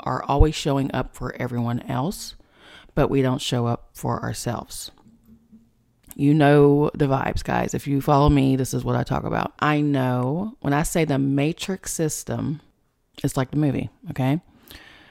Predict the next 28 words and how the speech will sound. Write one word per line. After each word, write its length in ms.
There 300
are 440
people 420
at 160
play 400
that 220
want 400
you 160
to 160
believe 640
that 240
you 160
are 100
worthless, 640
that 520
God 280
hates 380
you, 600
um, 360
that 200
you 60
have 140
to 80
prove 280
yourself 420
to 120
a 100
God. 560